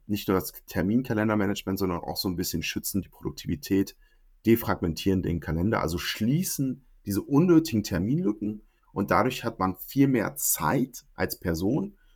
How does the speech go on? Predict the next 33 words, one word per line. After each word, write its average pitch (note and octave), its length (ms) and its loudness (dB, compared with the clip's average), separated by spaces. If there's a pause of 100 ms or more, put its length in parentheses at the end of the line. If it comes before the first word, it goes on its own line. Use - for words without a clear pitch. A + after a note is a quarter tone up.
(160)
um C3+ 160 6
sich C#3+ 200 -2
halt G#2+ 180 2
um F#2 160 -2
die - 140 -10
Dinge B2 240 2
zu - 160 -10
kümmern, A2 420 0 (340)
die F2 160 -4
wirklich, G#2 560 2 (380)
äh, E2+ 400 0
ja, D#2+ 180 0
auf - 200 -10
Englisch F2 240 0
sagt F#2+ 180 -2
man F2 80 0
immer E2+ 260 -2 (480)
matter, F#2+ 640 -2
ja, D#2+ 180 0
also E2+ 160 -2
deine, E2+ 320 0
deine, E2+ 280 0
deine F2+ 340 0
normale F#2 420 4
Arbeit, F#2 440 0
damit F2 360 -2
du B2+ 400 2
halt F#2+ 200 -2
wirklich - 260 -12
nicht A#2 300 -2
Überstunden A#2 580 0
machen G#2 260 -2
musst, G#2+ 360 -4